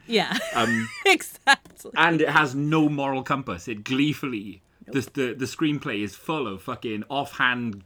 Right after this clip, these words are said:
Speaker 2: gags about pedophilia, and it, it's, it's a very fucking, just like Meet, his, his earlier Meet the Feebles, it has no moral compass at all. It simply doesn't give a fuck. And,
Speaker 1: Yeah.
Speaker 2: and that's why, that's why it's such a glorious time.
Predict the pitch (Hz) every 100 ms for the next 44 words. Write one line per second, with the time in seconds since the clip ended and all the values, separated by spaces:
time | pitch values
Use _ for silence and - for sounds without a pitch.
0 | - 123 123 117 110 113 113 107 - 127
1 | 113 107 117 107 107 104 98 120 104 101
2 | 123 120 - 170 113 - 190 123 - 127
3 | 104 101 139 139 135 135 120 139 131 139
4 | - 269 - - - 175 170 147 139 131
5 | 135 127 107 160 117 113 107 107 101 101
6 | 95 - 85 87 90 131 104 104 92 98
7 | 120 113 110 101 107 92 98 - - 95
8 | - 90 87 - 107 - - 113 101 113
9 | 101 110 95 98 92 95 85 90 - -
10 | - - _ _ _ _ _ 101 95 90
11 | - 120 101 90 98 87 - 90 87 87
12 | 107 101 98 85 - 92 - 104 87 87
13 | 82 - 80